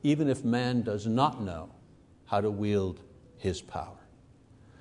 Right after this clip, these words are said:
We know that regardless of our military superiority,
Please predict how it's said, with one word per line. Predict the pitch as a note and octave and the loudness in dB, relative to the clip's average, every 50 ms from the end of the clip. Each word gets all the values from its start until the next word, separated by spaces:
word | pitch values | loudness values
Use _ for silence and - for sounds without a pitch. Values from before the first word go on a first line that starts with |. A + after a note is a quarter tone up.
| - - - - | -20 -14 -2 6
We | C3 C#3+ G#3+ B3+ B3+ | 12 12 12 12 12
know | A#3+ B3 B3+ C4 C4 B3 A3 | 12 12 12 12 12 12 12
that | G3 G#3+ F#3+ E3+ | 12 12 12 12
regardless | E3+ E3 D3 F3+ G#3 A3+ A#3+ B3 A#3+ A3 A3+ G#3+ - | 10 10 12 12 12 12 12 12 12 12 12 10 12
of | A3+ F#3+ | 12 12
our | G#3 G#3 G3+ | 12 12 12
military | G3 G3 G#3+ A3+ A3+ G#3+ A3 - G#3 G#3 G#3+ G#3 G#3 G3+ G3 | 12 12 12 12 12 12 12 12 10 12 12 12 12 12 12
superiority, | - - - F3+ - - G#3 G3+ G3 F#3 F3+ F#3 F#3+ G3 G3+ G3 F3+ E3+ F3+ F3+ E3+ E3 E3+ | 10 6 0 2 6 10 12 12 12 12 12 12 12 12 12 12 12 12 12 12 12 12 8